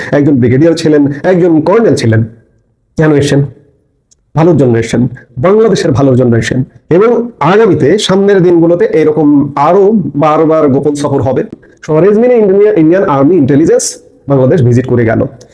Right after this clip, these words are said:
এবং এই যে সেনাপ্রধান যে উত্তরাঞ্চল ভিজিটে গিয়েছিলেন, তার সঙ্গে ইন্ডিয়ান আর্মি ছিল।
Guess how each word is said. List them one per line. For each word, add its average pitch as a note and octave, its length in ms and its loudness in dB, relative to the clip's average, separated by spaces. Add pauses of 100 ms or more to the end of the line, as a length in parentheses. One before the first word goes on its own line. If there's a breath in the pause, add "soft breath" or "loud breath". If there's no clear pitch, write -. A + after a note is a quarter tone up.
(120)
এবং A3 220 0
এই A#3 80 2
যে A#3+ 80 0
সেনাপ্রধান F#3 520 0
যে F3+ 380 0 (360)
উত্তরাঞ্চল E3 440 0
ভিজিটে C3 320 0
গিয়েছিলেন, A#2+ 460 0 (460 soft breath)
তার F3+ 220 0
সঙ্গে A#3 340 0 (440)
ইন্ডিয়ান A3 280 2
আর্মি F3 280 0
ছিল। F#3+ 300 0